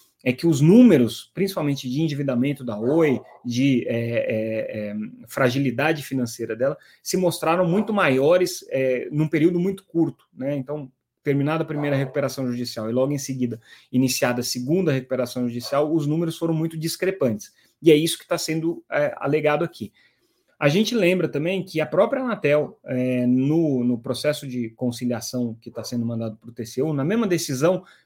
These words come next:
pediu pra que a Superintendência de Controle de Obrigações apurasse,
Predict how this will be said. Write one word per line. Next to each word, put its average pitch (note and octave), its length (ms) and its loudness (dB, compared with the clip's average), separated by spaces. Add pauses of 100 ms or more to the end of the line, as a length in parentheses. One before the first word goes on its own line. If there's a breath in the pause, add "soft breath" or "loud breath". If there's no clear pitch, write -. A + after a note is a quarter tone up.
(120)
pediu D#3+ 300 6
pra E3+ 160 0
que E3+ 140 -4
a D#3 60 2
Superintendência C#3 800 -2
de B2 80 -8
Controle B2 400 0
de A#2 100 0
Obrigações A#2+ 580 -2
apurasse, E3 680 -2